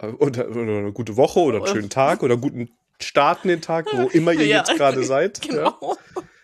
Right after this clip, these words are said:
Speaker 1: Wie immer, wenn ihr Feedback für uns habt, würden, hören wir das uns sehr gerne an. Schreibt uns bei Mastodon oder hinterlasst uns eine nette Bewertung auf irgendeiner netten Podcast-Plattform. Da freuen wir uns immer drüber. Und damit helft ihr auch dem Podcast, denn das erhöht unsere Reichweite, wenn wir da gut bewertet sind.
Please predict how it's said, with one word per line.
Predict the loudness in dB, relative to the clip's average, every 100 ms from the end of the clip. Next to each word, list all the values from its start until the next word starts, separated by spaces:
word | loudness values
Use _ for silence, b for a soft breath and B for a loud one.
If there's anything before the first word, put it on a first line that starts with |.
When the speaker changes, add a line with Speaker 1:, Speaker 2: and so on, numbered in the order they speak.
| _ _ _ _ _ B B B B B B B -18 _ -8
Speaker 1:
Wie | 0 2
immer, | 2 2
wenn | 2 0
ihr | -2 2 4 4 2
Feedback | 0 0 0 -2
für | -6
uns | -4 -4
habt, | -6 -2
würden, | -2 0 -4 -4
hören | -2 -2
wir | -2
das | -2
uns | -4 -2
sehr | 0 2
gerne | 0 0 -2
an. | -2 -4 -10
Schreibt | -8 -6 -6
uns | -10
bei | -4
Mastodon | -2 -2 -4 -2 -2 -2
oder | -8 -8
hinterlasst | -10 -8 -8 -10
uns | -6 -6
eine | -4
nette | -6 -6
Bewertung | -8 -4 -4 -4 -8 -10
auf | -10 -8
irgendeiner | -8 -8 -10 -10
netten | -10 -12 _ -20 -16
Podcast-Plattform. | -12 -12 -8 -8 -8 -12 -12 -6 -4 -4 -6 b b b b
Da | -8 -8
freuen | -2 0 0
wir | -4
uns | -6 -8
immer | -8 -10
drüber. | -12 -10 -8 -8
Und | -10
damit | -10 -6
helft | -4 -4 -4
ihr | -6
auch |
dem | -6 -10
Podcast, | -8 -10 -8 -8 -6 -4
denn | -6 -6
das | -10 -10
erhöht | -8 -6 -6
unsere | -8 -8 -6
Reichweite, | -6 -6 -6 -8 -8
wenn | -10 -8
wir | -8
da |
gut | -8 -10
bewertet | -8 -8 -8 -10
sind. | -10 -10 -12